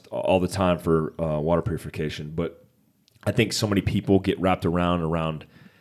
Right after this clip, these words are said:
having the water on hand. One, y-, water only lasts so long on the shelf, depending on what it is. My idea would be have the vessels or the containers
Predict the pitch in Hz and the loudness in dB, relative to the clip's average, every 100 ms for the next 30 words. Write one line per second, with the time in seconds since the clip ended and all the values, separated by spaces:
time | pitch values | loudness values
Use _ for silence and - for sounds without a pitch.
0 | - - - 107 104 104 98 87 87 95 | -20 -14 0 2 2 2 0 2 4 4
1 | 85 52 80 73 87 95 123 131 - _ | 2 -2 -6 -6 -4 -4 -4 -8 -16 _
2 | _ _ _ - 104 127 113 98 - 95 | _ _ _ -2 4 4 4 0 -8 -12
3 | - _ - 85 104 123 127 107 104 104 | -14 _ -12 -4 6 8 10 8 6 4
4 | 95 92 87 - 87 85 80 71 69 - | 4 2 2 2 2 2 -2 -2 -8 -6
5 | 76 65 - - _ _ - - 90 82 | -6 -8 -14 -20 _ _ -10 -4 -2 0
6 | 78 78 73 71 64 - - - _ _ | 0 2 2 -2 -6 -10 -12 -18 _ _
7 | - _ _ _ - - - 92 95 120 | -20 _ _ _ -20 -20 -8 0 4 6
8 | 127 107 101 95 95 87 85 87 85 82 | 6 6 4 4 4 4 2 2 2 2
9 | 80 - _ _ _ _ - - 101 101 | -2 -8 _ _ _ _ -10 -2 2 2
10 | 95 - - - 90 82 98 101 95 85 | 0 -8 -18 -6 -6 0 2 2 0 -2
11 | 117 - - - 85 85 90 - 110 90 | -4 -8 -10 -6 -4 -2 -6 -2 0 0
12 | 76 101 - - | -2 -4 -6 -12